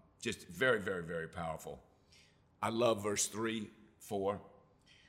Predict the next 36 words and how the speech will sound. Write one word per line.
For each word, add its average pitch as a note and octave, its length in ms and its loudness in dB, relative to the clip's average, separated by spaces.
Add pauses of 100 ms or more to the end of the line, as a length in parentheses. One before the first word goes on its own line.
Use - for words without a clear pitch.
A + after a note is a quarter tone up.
(140)
"Praise C#3+ 280 10
be C#3+ 120 8
the C3+ 80 4
God C#3 260 12
and C3 120 0
Father C3+ 260 8
of C3 60 4
our C3 140 8
Lord C3 280 4
Jesus B2+ 340 2
Christ. C3+ 500 4
In A#2+ 80 0
his A#2 160 -2
great B2+ 280 2
mercy, A#2+ 440 2
he A2 160 0
has G#2+ 160 0
given B2 280 2
us A#2+ 220 0
new A#2+ 220 2
birth A#2+ 460 4 (320)
into G#2+ 280 0
a F#2+ 40 2
living D3 440 4
hope F#2+ 380 0 (320)
through F#2 120 -8
the D#2+ 100 -8
resurrection A#2 720 2
of F2 120 -8
Jesus G#2 400 -2
Christ E2 420 0
from C#3 360 4
the C3 80 0
dead F#2 280 -4 (440)
and F#2 160 -2
in, F2+ 220 -4